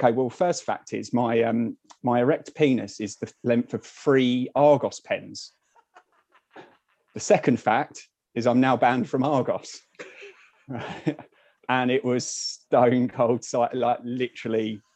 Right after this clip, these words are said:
nothing, absolutely nothing. <laughs> I was like, "Oh no,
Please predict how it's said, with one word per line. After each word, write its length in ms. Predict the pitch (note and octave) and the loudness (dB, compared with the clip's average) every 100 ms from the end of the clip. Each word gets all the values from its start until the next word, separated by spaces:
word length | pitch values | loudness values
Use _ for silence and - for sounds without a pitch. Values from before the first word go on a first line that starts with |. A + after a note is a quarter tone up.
| _ _ G#3+ | _ _ -2
nothing, 480 | C3+ A#2 A2+ A2 - _ _ _ - | -2 -2 -2 -4 -6 _ _ _ -2
absolutely 840 | C#3 - - - B2+ A#2+ - A#2 | -2 -2 -8 -4 -2 -2 -4 -6
nothing. 400 | A#2 - - G#2+ - | -6 -6 -6 -6 -2
<laughs> 120 | D3 - - - - _ _ _ - _ _ - | -4 -4 -18 -20 -20 _ _ _ -20 _ _ -6
I 480 | A3+ F#3 - - D3 | -4 -4 -6 -4 -2
was 160 | C3 - - | -4 -8 -6
like, 140 | A2 G#2+ | -4 -2
"Oh 240 | A2 A2+ | -2 -2
no, 380 | A#2 A#2+ A2+ | -2 0 -2